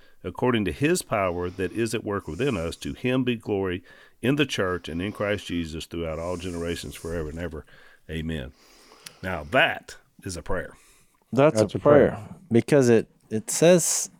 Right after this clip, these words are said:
Speaker 2: the irony of some of this, which I think the reason that those words just pass over our head a lot of times, 'cause he's making these same statements that are hard to grasp,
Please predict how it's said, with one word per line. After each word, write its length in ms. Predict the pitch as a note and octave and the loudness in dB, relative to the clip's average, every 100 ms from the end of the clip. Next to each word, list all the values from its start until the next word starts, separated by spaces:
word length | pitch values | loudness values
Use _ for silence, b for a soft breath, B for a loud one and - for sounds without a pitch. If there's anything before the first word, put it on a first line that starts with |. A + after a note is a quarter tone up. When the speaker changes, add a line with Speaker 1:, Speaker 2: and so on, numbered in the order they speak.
| - | -4
Speaker 2:
the 240 | A#2 A2 - | 2 2 2
irony 480 | A2+ D#3 F3 A#2 G#2 | 2 6 8 8 8
of 140 | F#2+ | 6
some 220 | - A2 | 4 6
of 100 | G#2 | 8
this, 260 | G#2 G#2+ - | 8 6 2
which 140 | G2+ | 2
I 80 | G#2+ | 2
think 320 | - C3+ A#2+ | 4 2 2
the 120 | - G#2+ | 4 8
reason 340 | B2+ G#2+ F#2+ | 8 8 8
that 200 | G2+ F#2+ - | 8 6 2
those 360 | F#2 G2+ F#2+ | 4 6 6
words 340 | G2 G#2+ G#2 - | 6 6 6 2
just 220 | F2+ - | -6 0
pass 320 | F#2+ F#2 - | 2 2 4
over 220 | F#2 F2 E2+ | 2 4 4
our 40 | |
head 180 | F#2+ G2 | 6 6
a 40 | |
lot 120 | F2+ | 4
of 120 | E2+ - | 2 2
times, 400 | F2+ E2+ E2+ - B B B B B B B - | 2 4 0 -6 B B B B B B B -2
'cause 140 | A2+ | 2
he's 180 | A2 G2+ | 4 6
making 340 | A#2 D#3 - A#2 | 6 6 6 6
these 160 | G#2 | 6
same 300 | - C3+ A#2+ | 6 6 6
statements 480 | - C#3 D3 G#2 F2+ | 4 4 4 4 2
that 140 | F#2+ F#2+ | 2 2
are 80 | |
hard 340 | G2 B2 G#2 F2 | 4 6 6 4
to 100 | D#2 | -2
grasp, 600 | - G#2+ C#3+ D#2 - | 4 4 6 2 -2